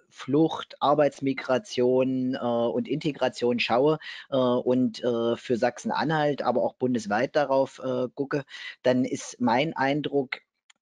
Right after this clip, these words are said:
unsere Gesetzeslage ist seit vielen, vielen Jahren, äh, den realen Zuständen nicht angepasst. Wir haben ja zwei grundlegende unterschiedliche Sphären im Migrationsbereich. Einmal,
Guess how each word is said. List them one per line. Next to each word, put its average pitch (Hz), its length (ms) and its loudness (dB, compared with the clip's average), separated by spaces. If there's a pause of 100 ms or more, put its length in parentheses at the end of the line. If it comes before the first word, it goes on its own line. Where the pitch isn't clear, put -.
(120)
unsere 127 300 0
Gesetzeslage 135 1000 0
ist - 240 -4
seit 120 420 0
vielen, 156 420 0
vielen 131 380 0
Jahren, 139 500 0
äh, 123 560 0
den 123 400 2 (140)
realen 117 480 2
Zuständen 104 560 -2
nicht 101 180 -8
angepasst. 95 540 -10
Wir 104 100 -4
haben 131 80 -2
ja 135 120 2
zwei 123 220 0
grundlegende 143 680 0 (320)
unterschiedliche 143 1000 0
Sphären 180 380 0
im 170 80 0
Migrationsbereich. 147 1000 -2
Einmal, 123 380 -2